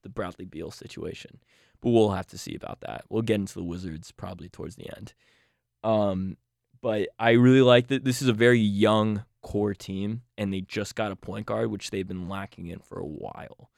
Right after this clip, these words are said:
'Cause they had Chris Dunn play for him, and Chris Dunn just was not cutting it. Putting Coby White, it's just instantly better, in my opinion. Zach LaVine, probably gonna take another leap.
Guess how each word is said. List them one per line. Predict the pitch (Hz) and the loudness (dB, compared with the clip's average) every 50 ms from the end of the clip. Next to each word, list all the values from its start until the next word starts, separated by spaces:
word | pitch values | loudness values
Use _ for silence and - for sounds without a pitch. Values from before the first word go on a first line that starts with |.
| _ _ _ _ _ - | _ _ _ _ _ -14
'Cause | - 98 104 | -12 -8 -6
they | 101 98 | -4 -4
had | 95 87 - | -4 -6 -6
Chris | - - 131 123 120 - | -2 2 4 4 4 2
Dunn | - 117 113 110 107 110 113 | -2 0 2 2 2 0 -2
play | - - 110 107 | -2 0 -2 -2
for | 104 - 110 110 107 | -2 -2 -4 -2 -2
him, | 107 104 104 101 95 - | -2 -4 -4 -6 -8 -10
and | - 92 95 | -10 -10 -10
Chris | - - 104 101 - | -6 -6 -6 -6 -6
Dunn | - 104 101 101 | -6 -6 -6 -6
just | 98 101 - - - | -8 -8 -12 -14 -14
was | 101 95 92 | -14 -14 -10
not | 92 92 92 95 - _ | -10 -10 -10 -10 -12 _
cutting | - 78 80 85 92 95 | -14 -12 -10 -8 -8 -6
it. | 98 98 - _ _ _ _ _ _ _ _ _ - | -8 -8 -10 _ _ _ _ _ _ _ _ _ -4
Putting | - 123 117 104 | -2 -2 -2 -2
Coby | - 95 101 101 101 95 | -2 -4 -4 -4 -4 -4
White, | 92 92 95 101 104 101 - _ _ | -4 -4 -2 -2 -2 -4 -6 _ _
it's | - - | -18 -16
just | - - 92 - - - _ _ _ _ _ _ _ _ _ _ _ _ _ _ _ - | -12 -12 -12 -12 -14 -16 _ _ _ _ _ _ _ _ _ _ _ _ _ _ _ -2
instantly | 123 120 110 - - 104 104 95 98 98 | 0 0 0 0 -2 -4 -4 -4 -8 -10
better, | - - - - - | -10 -10 -12 -12 -14
in | - - | -16 -16
my | - - | -16 -16
opinion. | - - - - 101 95 98 107 - _ _ _ _ _ _ _ _ _ _ - 120 | -16 -14 -14 -14 -12 -10 -12 -12 -14 _ _ _ _ _ _ _ _ _ _ -4 4
Zach | 127 120 120 - | 6 6 6 6
LaVine, | - 120 104 107 110 113 117 120 117 - | 4 2 4 4 4 4 4 2 0 0
probably | 107 101 101 107 107 | -2 -2 -2 -2 -2
gonna | 104 101 98 | -4 -4 -6
take | - 101 - | -6 -8 -6
another | 101 101 98 95 98 98 | -6 -8 -8 -6 -8 -6
leap. | 98 101 104 107 113 113 | -6 -6 -4 -6 -6 -8